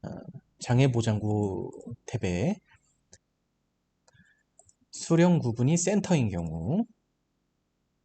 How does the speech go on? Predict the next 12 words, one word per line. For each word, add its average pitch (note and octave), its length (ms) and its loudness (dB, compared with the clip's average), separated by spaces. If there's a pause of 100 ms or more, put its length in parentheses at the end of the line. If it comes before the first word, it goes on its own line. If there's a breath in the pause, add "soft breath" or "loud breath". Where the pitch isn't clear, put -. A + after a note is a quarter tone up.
(2500)
네, E2+ 140 -14 (100)
이렇게 G2+ 520 -6
센터인 F#3 580 0
경우 A2+ 320 -4
이쪽에 A#2 360 -4
나타나는 F#2 540 -4
항목, A#2 300 0 (460 soft breath)
이 B2+ 160 2
계좌 A#2 300 0
정보가 G2 520 0 (800)
서비스 F#3 560 -2
관리 A#2 560 2